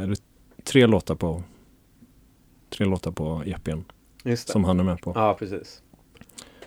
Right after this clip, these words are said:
Speaker 1: Och det gjorde vi när i princip låtarna var klara och vi kände att, ah, men kanske behövs någonting lite mer organiskt, så kom han hit och bara spelade rakt igenom.
Speaker 2: Och där lät vi väldigt mycket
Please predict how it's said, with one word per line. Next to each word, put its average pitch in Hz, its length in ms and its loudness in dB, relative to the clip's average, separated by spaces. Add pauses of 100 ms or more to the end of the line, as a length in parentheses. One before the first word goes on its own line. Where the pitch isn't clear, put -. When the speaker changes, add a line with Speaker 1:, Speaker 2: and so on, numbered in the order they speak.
(180)
Speaker 1:
Och 98 100 2
det 113 120 8
gjorde 113 260 8
vi 85 180 2
när 92 380 2
i 107 100 -2
princip 98 540 2
låtarna 90 360 0
var 85 100 -4
klara 92 380 2
och 101 160 2
vi 90 40 0
kände 87 260 -2
att, - 120 -10
ah, 135 480 0
men 135 240 -2 (1040)
kanske 135 300 -2
behövs 117 360 6
någonting 101 500 6
lite 87 260 -2
mer 87 220 2
organiskt, 82 580 -2
så - 120 -8
kom 95 200 -2
han 90 140 0
hit 90 280 -4
och 82 60 -2
bara 80 260 -4 (580)
spelade 87 500 0
rakt - 280 -6
igenom. 80 260 -6 (600)
Speaker 2:
Och 113 80 -6
där 107 120 2
lät 107 260 2
vi 95 100 0
väldigt 92 320 -2
mycket 90 540 -6